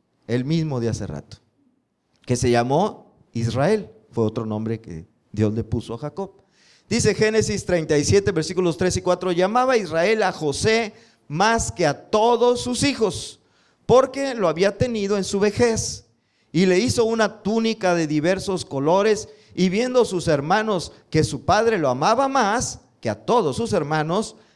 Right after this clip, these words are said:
le aborrecían y no podían hablarle pacíficamente". Yo te pregunto,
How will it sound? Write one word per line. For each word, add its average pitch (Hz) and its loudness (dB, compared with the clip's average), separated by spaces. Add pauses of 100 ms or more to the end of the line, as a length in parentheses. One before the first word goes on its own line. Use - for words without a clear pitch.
(100)
le 170 0
aborrecían 123 -2 (280)
y 123 -2
no 143 -2
podían 131 -4
hablarle 123 -4
pacíficamente". 92 -10
Yo 143 -4
te 151 -10
pregunto, 127 -6